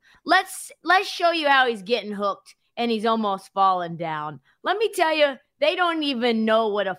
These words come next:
Speaker 2: foul call is. They don't even know what verticality means nowadays. And I was right there with them. If I was him,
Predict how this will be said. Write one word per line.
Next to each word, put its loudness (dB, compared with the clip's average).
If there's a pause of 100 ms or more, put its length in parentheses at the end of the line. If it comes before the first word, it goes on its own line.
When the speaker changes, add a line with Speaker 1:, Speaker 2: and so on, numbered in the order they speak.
Speaker 2:
foul 4
call 0
is. -4
They 2
don't 4
even -2
know 2
what -4
verticality -2
means -4
nowadays. -2 (320)
And -2
I 2
was -6
right -2
there -6
with -6
them. -10 (460)
If -4
I 4
was -6
him, -4